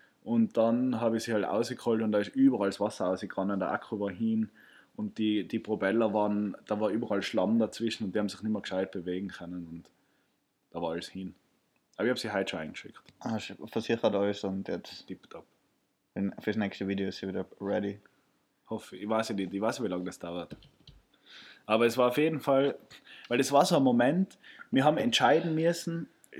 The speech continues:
Speaker 1: gehen wir morgen schauen, also es war so, wir haben Aufnahmen am Vormittag gemacht, äh, und dann war die Entscheidung, gehen wir morgen am Vormittag wieder hin, machen einfach zum gleichen Tageszeit die gleichen Aufnahmen und suchen dann im Hellen die Drohne.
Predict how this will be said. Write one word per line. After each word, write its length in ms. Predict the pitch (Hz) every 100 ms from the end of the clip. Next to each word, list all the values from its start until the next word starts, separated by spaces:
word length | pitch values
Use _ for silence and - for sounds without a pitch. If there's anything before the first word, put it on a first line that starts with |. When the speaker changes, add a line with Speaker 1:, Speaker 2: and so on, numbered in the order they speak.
| -
Speaker 1:
gehen 180 | - 156
wir 80 | 147
morgen 460 | 123 123 156 190 175
schauen, 560 | - 147 156 185 185 -
also 180 | 127 139
es 180 | 120 127
war 120 | 123
so, 240 | - 107
wir 80 | 113
haben 140 | 127 -
Aufnahmen 480 | 117 135 - 131 107
am 100 | 104
Vormittag 500 | 127 147 156 143 143
gemacht, 400 | 143 160 - _ _ _ - - - - _ _ -
äh, 40 |
und 680 | 120 120 120 - 135 127 - -
dann 240 | 127 156
war 100 | 143
die 100 | 131
Entscheidung, 680 | 113 113 123 120 147 151 135 -
gehen 200 | 139 139
wir 100 | 120
morgen 460 | 113 139 175 180 -
am 120 | 113
Vormittag 520 | - 143 147 113 104
wieder 300 | 127 180 185
hin, 400 | 127 123 165 202 - _ - _
machen 280 | 131 151 147
einfach 260 | 135 135
zum 200 | - 123 113
gleichen 420 | 113 139 170 147
Tageszeit 560 | 120 131 123 - 110
die 60 | 107
gleichen 380 | 113 110 123 -
Aufnahmen 540 | 113 147 147 135 131
und 100 | 113
suchen 300 | - 127 123
dann 160 | 107 104
im 120 | 101
Hellen 300 | 107 110 113
die 100 | 98
Drohne. 400 | 95 107 143 170